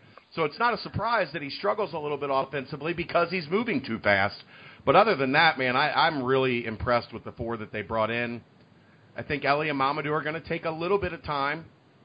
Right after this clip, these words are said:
um, because big guys take a little bit longer to develop, for one, and,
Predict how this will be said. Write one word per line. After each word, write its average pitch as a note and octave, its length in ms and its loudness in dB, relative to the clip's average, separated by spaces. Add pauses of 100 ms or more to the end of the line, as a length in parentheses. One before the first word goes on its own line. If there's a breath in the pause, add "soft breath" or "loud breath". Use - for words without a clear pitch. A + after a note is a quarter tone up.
(100)
um, A2+ 480 0 (120)
because C3+ 340 -2 (300)
big C3 200 -4
guys C#3 300 0
take C3+ 180 -4
a - 20 -10
little B2+ 200 -4
bit C3 120 -4
longer B2 280 -2
to A2+ 100 -6
develop, A#2 440 -2
for A#2+ 80 -8
one, A#2 380 -4
and, A2+ 160 -8